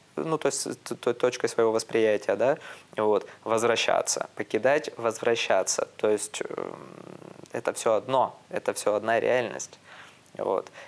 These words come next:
И ц-, и те цели, которые мы здесь, если говорить про материально ориентированного человека, те цели, которые мы здесь и ставим, там, не знаю, квартира, машина, когда ты выходишь туда, они не то, что даже смешными <laughs> кажутся, они,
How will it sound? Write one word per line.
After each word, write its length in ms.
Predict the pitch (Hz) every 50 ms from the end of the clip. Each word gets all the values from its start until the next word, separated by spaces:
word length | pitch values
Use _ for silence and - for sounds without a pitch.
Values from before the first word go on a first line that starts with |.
| - - -
И 140 | - 113 110
ц-, 180 | - - 123
и 120 | - 123 107
те 200 | - - 135 127
цели, 300 | - - 135 131 120 113
которые 460 | - 123 - - 123 117 117 113 113
мы 160 | 113 117 113
здесь, 460 | 113 120 120 123 120 113 107 - - - -
если 360 | 117 117 120 117 - - 107
говорить 420 | 107 110 110 113 113 117 113 113
про 120 | - 107 107
материально 500 | 107 107 - 113 113 113 110 110 107 104
ориентированного 680 | 104 107 - 165 - - 127 113 107 104 104 104 104
человека, 460 | - - - 113 117 117 117 110 - 92
те 140 | - 110
цели, 220 | 104 - 117 110 107
которые 340 | - 107 - - 107 110 104
мы 100 | 107 107
здесь 260 | - - 110 - -
и 80 | 110
ставим, 420 | - - - - 180 226 247 180 131
там, 140 | - 107 107
не 60 | 104
знаю, 200 | - 110 104 101
квартира, 440 | - 107 104 - - 117 110 107 98
машина, 500 | - - - - 110 98 92 - - - - - - - - -
когда 240 | - 107 110 110 120
ты 140 | 120 - 123
выходишь 420 | 120 120 - 139 131 123 120 -
туда, 260 | - - 117 127 135 139
они 320 | 127 117 113 117 113 117
не 120 | 113 110
то, 100 | 107 156
что 140 | 170 - 151
даже 200 | 143 139 123 123
смешными 520 | 117 - - 120 - - 131 127 117 107 98
<laughs> 180 | - - 98
кажутся, 420 | 92 - - 107 - - - - - - - - - - - -
они, 440 | - 110 107 113 120 127 127 117